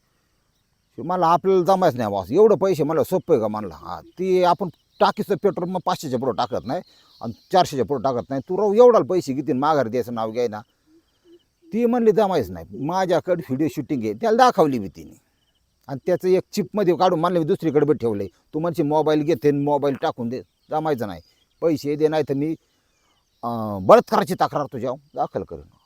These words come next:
आईला म्हणला, "ही बावीस वर्षाचं पोरगं." आता ही जी पोरं आहेत ना, ही लय मॅच्युअर नसतात, तुम्हाला खरं सांगतो. लय मॅच्युअर म्हणजे ज्यांनी आयुष्य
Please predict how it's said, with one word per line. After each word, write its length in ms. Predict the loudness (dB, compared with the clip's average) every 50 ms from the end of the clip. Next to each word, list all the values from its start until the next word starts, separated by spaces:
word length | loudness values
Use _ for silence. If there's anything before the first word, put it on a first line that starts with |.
| _ _ _
आईला 400 | -20 -20 -20 -18 -14 -12 -12 -10
म्हणला, 320 | -10 -10 -10 -10 -12 -12
"ही 460 | -14 -14 -16 _ _ -10 -6 -4 0
बावीस 360 | 4 6 6 6 6 6 4
वर्षाचं 280 | 4 4 4 2 -2 -2
पोरगं." 300 | 0 0 0 0 0 -2
आता 120 | -2 -2 -4 -6
ही 260 | -4 -4 -4 -4 -2
जी 100 | -6 -4
पोरं 280 | 4 6 6 6 6
आहेत 100 | 4 2
ना, 100 | 0 -4
ही 920 | -6 -8 -12 _ _ _ _ _ _ _ _ _ _ _ _ -12 -10 0 8
लय 140 | 8 8 8
मॅच्युअर 400 | 8 4 2 2 0 0 0 0
नसतात, 200 | 0 -2 -2 -4 -4
तुम्हाला 320 | -6 -6 -6 -8 -8 -12 -16
खरं 80 | -18
सांगतो. 380 | -18 -20 -20 -20 _ _ _ _ _ _ _ _ _ _ -4 0
लय 120 | 2 2 4
मॅच्युअर 340 | 2 2 0 0 -2 -2
म्हणजे 300 | -2 -2 -2 -2 -4 -4 -6 -8 -16 -20 _ _ -20 -20 -20 _ -20 -20 -20 _ _ -20 -20 -20 -20 _ _ _ _ _ -20 -20 _ _ _ _ _ -20 -20 -16 -14 -12 -8 4
ज्यांनी 440 | 6 6 6 6 4 4 4 4 2 0 0 -6
आयुष्य 580 | -4 2 2 4 4 4 0 0 0 2 4